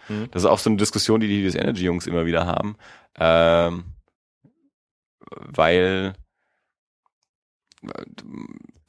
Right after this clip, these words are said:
Speaker 2: man braucht tatsächlich irgendwie eine Relation tatsächlich auch.
Speaker 1: Ja,
Speaker 2: Also
Speaker 1: na
Speaker 2: ich
Speaker 1: gut,
Speaker 2: find,
Speaker 1: aber, na, ich find, ich
Speaker 2: äh,
Speaker 1: find, das kann man schon machen. Also ich bin
Speaker 2: nee,
Speaker 1: der,
Speaker 2: also
Speaker 1: ich bin,
Speaker 2: nee.
Speaker 1: also ich bin der Meister darin, sich rauszureden, wenn jemand mich fragt, „Wie fandest du's?“
Speaker 2: Nee,
Speaker 1: Ja,
Speaker 2: nee, ich,
Speaker 1: meine
Speaker 2: ich kann dir,
Speaker 1: Standardantwort
Speaker 2: ich
Speaker 1: ist,
Speaker 2: kann dir total
Speaker 1: „Ist
Speaker 2: sagen,
Speaker 1: gut.
Speaker 2: ich kann dir
Speaker 1: Ja, hat
Speaker 2: total sagen,
Speaker 1: gepasst,
Speaker 2: wie ich
Speaker 1: hat
Speaker 2: einen
Speaker 1: Spaß
Speaker 2: Film
Speaker 1: gemacht.“
Speaker 2: fand.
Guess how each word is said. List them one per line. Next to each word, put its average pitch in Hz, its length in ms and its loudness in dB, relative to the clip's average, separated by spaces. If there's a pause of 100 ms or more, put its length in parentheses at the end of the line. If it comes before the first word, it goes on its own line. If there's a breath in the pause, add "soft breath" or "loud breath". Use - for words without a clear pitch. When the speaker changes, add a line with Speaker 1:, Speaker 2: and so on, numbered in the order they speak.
(340)
Speaker 2:
man 98 200 2
braucht 92 280 2
tatsächlich 120 340 0
irgendwie 117 260 -2
eine 110 80 0
Relation 104 640 -4
tatsächlich 82 400 -6
auch. - 40 -4
Speaker 1:
Ja, 120 160 -2
Speaker 2:
Also - 120 2
Speaker 1:
na 107 60 4
Speaker 2:
ich - 40 4
Speaker 1:
gut, 180 80 0
Speaker 2:
find, 123 120 -2
Speaker 1:
aber, 101 80 -6
na, 113 140 0 (120)
ich 117 80 -8
find, - 180 -6
ich 95 80 2
Speaker 2:
äh, 98 60 2
Speaker 1:
find, 104 280 -6
das - 140 -10
kann - 100 -4
man 127 60 -4
schon 127 140 -4
machen. 107 160 0
Also 98 160 -6
ich - 100 -8
bin 156 120 4
Speaker 2:
nee, - 60 4
Speaker 1:
der, - 100 2
Speaker 2:
also 135 120 4
Speaker 1:
ich - 60 -10
bin, 185 140 2
Speaker 2:
nee. 110 40 -2
Speaker 1:
also 104 200 -4
ich - 80 -12
bin 107 100 -6
der 104 100 0
Meister 107 560 -2
darin, 104 260 -2
sich 98 200 -10
rauszureden, 123 760 -6
wenn 117 140 -4
jemand 117 240 -8
mich 113 160 -16
fragt, 110 360 -2
„Wie 135 60 -10
fandest 127 500 -6
du's?“ - 160 -14
Speaker 2:
Nee, 220 80 4
Speaker 1:
Ja, 240 60 4
Speaker 2:
nee, 143 60 4
ich, 120 80 0
Speaker 1:
meine 127 120 0
Speaker 2:
ich 123 80 0
kann 156 140 2
dir, 143 80 2
Speaker 1:
Standardantwort 131 340 -2
Speaker 2:
ich 123 60 -4
Speaker 1:
ist, 120 60 -8
Speaker 2:
kann 143 100 2
dir 147 100 4
total 147 280 4
Speaker 1:
„Ist - 40 -4
Speaker 2:
sagen, 180 180 2
Speaker 1:
gut. - 280 -14
Speaker 2:
ich 107 80 2
kann 147 140 2
dir 170 80 2
Speaker 1:
Ja, 127 60 -4
hat 123 80 0
Speaker 2:
total 175 180 2
sagen, 156 240 0
Speaker 1:
gepasst, - 20 -4
Speaker 2:
wie 131 80 0
ich 110 60 -4
Speaker 1:
hat 110 80 -4
Speaker 2:
einen 120 80 0
Speaker 1:
Spaß - 80 -6
Speaker 2:
Film 165 140 2
Speaker 1:
gemacht.“ 294 140 -6
Speaker 2:
fand. - 320 -10